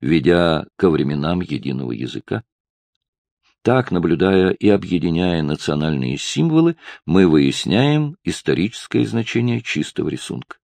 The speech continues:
В этом первичном начертании вы видите мысли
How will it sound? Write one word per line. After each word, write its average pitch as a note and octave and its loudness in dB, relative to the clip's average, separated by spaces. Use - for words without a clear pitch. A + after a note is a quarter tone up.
В F2 2
этом B2 6
первичном A2 4
начертании G#2+ 2
вы G#2 4
видите G2+ 2
мысли G2+ 4